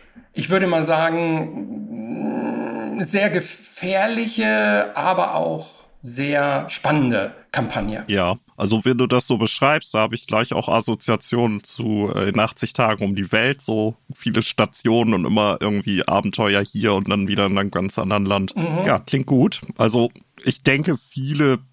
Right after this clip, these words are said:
Speaker 2: Leute, die sich für Cthulhu interessieren, haben davon ja sicher schon mal gehört, aber,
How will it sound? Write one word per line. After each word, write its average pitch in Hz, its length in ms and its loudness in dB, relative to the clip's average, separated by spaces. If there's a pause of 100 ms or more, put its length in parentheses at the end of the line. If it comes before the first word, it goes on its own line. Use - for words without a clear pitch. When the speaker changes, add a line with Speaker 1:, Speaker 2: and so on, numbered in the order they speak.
(100)
Speaker 2:
Leute, 110 500 2
die 107 140 -2
sich 107 300 -2
für 104 240 2
Cthulhu 110 520 2
interessieren, 104 720 0 (500)
haben 101 300 2
davon 101 320 2
ja 95 100 2
sicher 101 260 -2
schon 104 220 -2
mal 98 160 0
gehört, 104 480 2
aber, 98 420 0